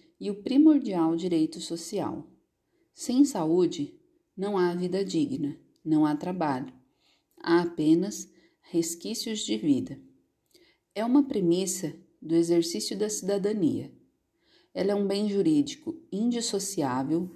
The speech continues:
do direito à vida, e é dever do Estado propiciar ao cidadão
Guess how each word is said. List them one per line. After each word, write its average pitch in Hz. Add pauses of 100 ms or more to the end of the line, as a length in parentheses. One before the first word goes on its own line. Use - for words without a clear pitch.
do 165
direito 165
à 185
vida, 143 (720)
e 185
é 190
dever 190
do 202
Estado 185 (300)
propiciar 165 (120)
ao 208
cidadão 147